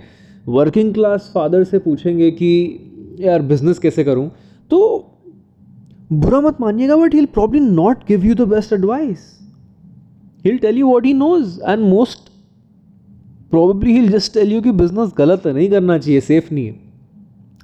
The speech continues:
कितने सक्सीड होते हैं, ये हमने बहुत सुना है, कितने सक्सीड होते हैं, कितने बन जाते हैं। यार कुछ तो बनते हैं ना, that is the entire point। लाइफ किस चीज़ के बारे में है? बेसिक सर्वाइवल तो आपका देख लिया आपने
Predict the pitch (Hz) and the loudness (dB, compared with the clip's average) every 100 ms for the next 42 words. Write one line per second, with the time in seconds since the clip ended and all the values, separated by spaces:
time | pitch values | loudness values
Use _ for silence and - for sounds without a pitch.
0 | - 170 196 220 208 - 185 160 123 127 | -4 -2 -2 -2 -4 -4 0 0 0 0
1 | 139 160 160 175 151 160 160 135 113 104 | 2 2 2 0 0 0 -2 -10 -10 -14
2 | - - - - 202 240 240 196 190 190 | -20 -20 -14 -6 -2 -2 -4 -6 -4 0
3 | 170 165 - 123 104 - 196 233 233 190 | 0 0 -2 -6 -8 -12 -6 -2 0 0
4 | 190 170 151 123 98 - - - _ _ | 0 -2 -4 -12 -16 -20 -20 -20 _ _
5 | - - 165 185 - - - 208 - - | -20 -6 -2 -2 -6 -18 -10 -8 -8 -4
6 | 202 190 170 165 165 160 190 160 160 185 | 0 0 0 0 0 0 0 0 2 2
7 | 180 190 165 165 165 185 180 170 185 190 | 2 0 0 0 2 0 0 0 2 0
8 | 147 147 170 196 - 202 - 214 - 233 | 0 2 2 0 -4 -6 -2 -4 0 0
9 | 196 160 135 123 139 185 - 147 135 139 | 2 2 2 2 0 -2 -2 0 2 2
10 | 170 180 175 - 202 185 185 220 220 151 | 2 2 -2 0 0 0 0 -2 -2 -2
11 | 117 | -8